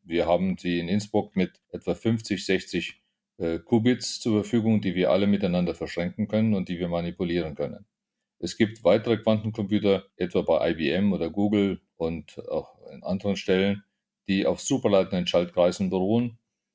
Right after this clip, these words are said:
I B M hat kürzlich den ersten Chip vorgestellt mit hundertachtundzwanzig solcher Quantenbits, äh, wovon aber nicht alle verschränkt werden können.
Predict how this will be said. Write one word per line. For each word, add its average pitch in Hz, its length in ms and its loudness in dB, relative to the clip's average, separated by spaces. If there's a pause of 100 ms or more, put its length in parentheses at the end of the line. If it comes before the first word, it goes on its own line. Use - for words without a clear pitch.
(140)
I 95 100 4
B 92 180 0
M 110 380 2 (100)
hat 90 180 -10
kürzlich 107 440 -2
den 87 140 -4
ersten 98 360 -2
Chip - 240 -6
vorgestellt 95 540 -2
mit 82 180 -8
hundertachtundzwanzig 90 1080 -2
solcher 76 300 -6
Quantenbits, 90 800 -6 (300)
äh, 92 200 0
wovon 104 380 2
aber 92 160 2
nicht 92 200 -2
alle 95 220 2
verschränkt 95 500 -2
werden 85 300 -2
können. 95 380 0